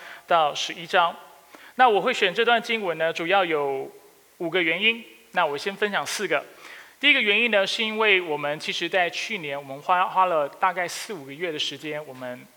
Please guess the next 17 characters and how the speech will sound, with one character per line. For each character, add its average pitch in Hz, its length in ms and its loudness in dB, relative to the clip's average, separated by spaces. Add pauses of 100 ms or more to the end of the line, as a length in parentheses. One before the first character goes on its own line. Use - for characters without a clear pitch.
(300)
查 147 180 2
考 139 200 -2
了 127 100 -10
雅 120 180 -6
各 139 140 -10
书。 131 260 -8 (840)
那 226 180 6
雅 190 120 6
各 220 160 2
书 226 280 -6
是， 180 580 -2
呃， 139 320 -4 (380)
新 - 280 -2
约 226 160 2
的 196 80 2
书 214 240 -4
信。 190 320 -2